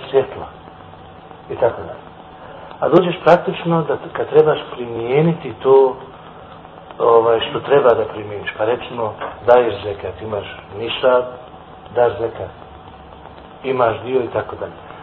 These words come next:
Znači, tu je taj jedan praktični dio, tu je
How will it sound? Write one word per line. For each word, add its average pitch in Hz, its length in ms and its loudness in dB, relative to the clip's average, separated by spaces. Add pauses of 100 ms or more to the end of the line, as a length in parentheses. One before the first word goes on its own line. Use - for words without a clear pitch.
(340)
Znači, 139 400 0 (280)
tu 175 140 2
je 147 140 2
taj 135 160 4
jedan 135 280 2
praktični 151 580 2
dio, 151 320 -2 (680)
tu 127 180 2
je 123 180 2